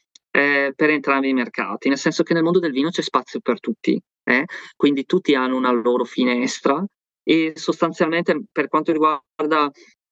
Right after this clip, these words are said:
il mercato no-, neozelandese, secondo me l-, l'attenzione ad, a produrre sempre di più in qualità, aumentare quei livelli di qualità, eh, aumentare anche i livelli di esportazione verso mercati emergenti che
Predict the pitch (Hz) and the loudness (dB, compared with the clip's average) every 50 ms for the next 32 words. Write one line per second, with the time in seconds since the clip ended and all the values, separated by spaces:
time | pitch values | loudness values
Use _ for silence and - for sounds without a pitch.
0 | _ _ - 160 160 165 160 151 - - 160 156 - 156 151 151 151 147 143 147 | _ _ -2 0 2 2 0 0 0 -2 -2 -2 0 -2 0 0 0 0 0 0
1 | 147 147 151 156 147 143 147 147 143 143 139 139 131 143 151 165 170 170 180 156 | 0 2 2 0 0 2 2 2 2 2 2 2 2 2 2 2 0 0 0 0
2 | 127 113 - _ _ _ _ _ _ _ _ _ _ _ _ _ _ _ _ - | 0 -4 -8 _ _ _ _ _ _ _ _ _ _ _ _ _ _ _ _ -4
3 | - 147 - 156 151 147 143 135 139 139 156 160 147 135 127 - - _ _ 143 | -4 -4 -2 -2 -2 0 0 0 2 2 2 0 0 -2 -6 -8 -16 _ _ -4
4 | 139 - - 139 131 - - 143 139 139 135 131 131 - - - 127 127 131 131 | -4 -2 -2 -4 -4 0 0 0 0 0 -2 -4 -6 -8 -8 -4 -2 0 0 2
5 | 131 139 - - 143 139 127 131 131 131 123 120 120 139 135 131 127 - 139 127 | 0 0 0 0 -2 -2 0 0 -2 -2 -2 0 0 0 0 0 0 0 0 0
6 | 123 123 120 - - 131 135 143 139 131 131 123 123 123 117 - 135 135 135 127 | 0 -2 -2 0 0 2 2 2 2 0 -2 -2 -4 -4 -4 -2 0 0 0 0
7 | 127 120 - 131 127 117 120 117 120 120 120 120 117 120 117 - - 123 120 117 | -2 -4 -4 -4 -2 0 0 2 2 2 2 0 0 0 0 0 -2 -2 0 -2
8 | 113 - - 123 123 127 139 160 190 - - - - - _ _ _ - 143 139 | -4 -2 -2 0 2 2 0 0 -2 -4 -10 -18 -20 -20 _ _ _ 0 2 2
9 | 135 135 135 135 131 127 135 147 156 156 151 147 143 - 151 151 156 151 147 135 | 2 2 2 0 0 0 0 0 0 0 -2 -2 -2 0 0 0 2 0 0 0
10 | 135 143 147 139 - 147 135 127 131 135 143 147 139 143 139 - - - 143 131 | 0 -2 -4 -2 -2 -2 0 2 2 2 2 2 2 2 0 0 0 -2 -2 0
11 | - 135 120 - - 139 143 156 139 131 123 - - 139 131 127 120 110 - 127 | 0 -4 -4 -2 -2 0 2 4 2 2 0 0 -2 0 0 0 0 0 -2 -4
12 | 120 - - 127 120 123 120 120 113 113 120 117 123 139 151 139 - - 123 113 | -4 -2 0 0 0 2 2 0 0 0 0 2 2 2 0 0 -2 -4 -6 -2
13 | - 123 120 123 127 | 0 0 2 2 0